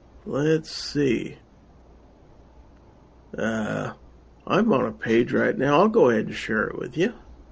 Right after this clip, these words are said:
Um, this is from W D forty dot com. It says, "W D forty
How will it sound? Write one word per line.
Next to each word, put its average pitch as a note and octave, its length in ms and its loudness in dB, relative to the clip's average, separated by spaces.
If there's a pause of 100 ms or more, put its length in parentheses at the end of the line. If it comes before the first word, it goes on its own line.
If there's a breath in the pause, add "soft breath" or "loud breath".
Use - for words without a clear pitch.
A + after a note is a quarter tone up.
(580)
Um, A2 440 -4 (3500)
this D#2 260 -2
is C3 120 -4
from C3 380 4
W B2+ 300 2
D B2+ 200 0
forty C3+ 420 0
dot G#2+ 380 -4
com. A#2 360 0
It B2+ 100 -2
says, A#2 340 -2
"W F3+ 440 2
D E3+ 280 2
forty D3 600 0